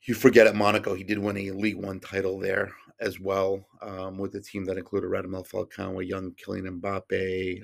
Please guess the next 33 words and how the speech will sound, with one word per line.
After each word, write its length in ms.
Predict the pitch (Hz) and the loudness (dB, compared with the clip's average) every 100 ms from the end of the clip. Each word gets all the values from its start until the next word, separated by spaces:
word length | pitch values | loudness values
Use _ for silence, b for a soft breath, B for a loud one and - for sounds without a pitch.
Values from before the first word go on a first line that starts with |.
| 95 | -10
uh, 360 | 104 101 - - | -10 -8 -8 -10
Fabinho 680 | - 104 101 98 95 95 | -8 -8 -6 -6 -6 -4
was 180 | 95 95 | -4 -4
there 160 | 107 117 | -4 -6
at 100 | 110 | -8
the 100 | - | -14
time 360 | - 104 104 | -10 -10 -8
as 160 | 104 101 | -10 -12
well. 260 | 107 110 113 | -8 -8 -8
So 140 | - | -8
a 40 | |
lot 260 | 101 107 113 | -4 -2 0
of 80 | 107 | 0
really 200 | 107 104 | 0 0
good 180 | 101 101 | -4 -8
players 420 | - 104 101 95 B B B - | -2 0 0 -2 B B B -6
at 160 | 104 | -6
that 120 | 107 | -4
Monaco 420 | 104 101 101 98 107 | -4 -2 -2 -4 -6
team 280 | - 104 - | -6 -10 -8
at 140 | - | -8
that 220 | 107 98 | -8 -8
time. 420 | - 110 107 104 | -10 -8 -6 -6
But 120 | 101 107 | -6 -4
again, 360 | 104 110 101 - B B B B B _ | 2 2 0 -8 B B B B B _
you 100 | 113 | -8
know, 160 | 107 101 - | -4 -4 -2
everywhere 320 | 113 113 107 | 2 4 4
he 140 | 107 | 4
goes, 300 | 104 110 101 | 4 4 2
he 80 | 107 | -2
wins. 600 | 98 101 104 104 101 - - | -4 -2 -2 -4 -8 -12 -10
Uh, 240 | - - | -10 -12